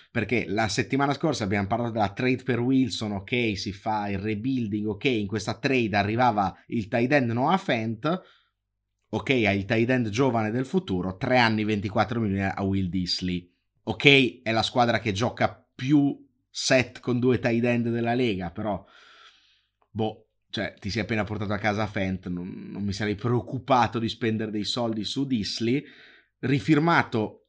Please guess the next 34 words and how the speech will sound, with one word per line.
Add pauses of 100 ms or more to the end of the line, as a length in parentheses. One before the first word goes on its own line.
e
abbastanza
caro
pure
Quandre
Diggs,
tre
anni,
quaranta
milioni, (520)
è
quello
che
rimane
della
trade
di, (640)
di
Adams,
dover
dare
un
sacco
di
soldi
a
un'altra
safety.
Insomma,
bella,
bella
situazione
anche
qui.